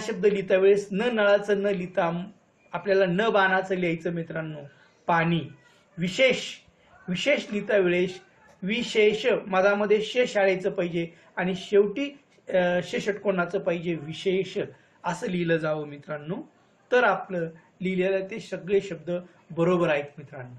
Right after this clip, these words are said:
नंतर बघा आकर्षण. आकर्षण लिहिता खूप परीक्षेत विचारलं जातं आकर्षण देखील.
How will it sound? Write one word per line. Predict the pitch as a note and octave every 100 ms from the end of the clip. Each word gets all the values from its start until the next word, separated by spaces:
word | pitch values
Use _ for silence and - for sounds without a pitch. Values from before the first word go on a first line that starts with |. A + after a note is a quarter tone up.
| - _ _ _ _ _
नंतर | G#3 A3+ C4
बघा | B3 B3 A#3+ - - _ _ _ _ _ _
आकर्षण. | F#3 G3 C#4 C4+ - C4+ G#3+ - - _ _ _ _ _ _ _ -
आकर्षण | F#3 G3 B3+ - B3+
लिहिता | A#3+ A3 A#3 A#3 -
खूप | A#3 A3
परीक्षेत | A3+ G#3+ A3+
विचारलं | G#3+ F#3+ G#3 G3+ G3
जातं | G3 G3
आकर्षण | F3+ F3 G3 F#3+ F#3
देखील. | F#3 F3+ G3+ G3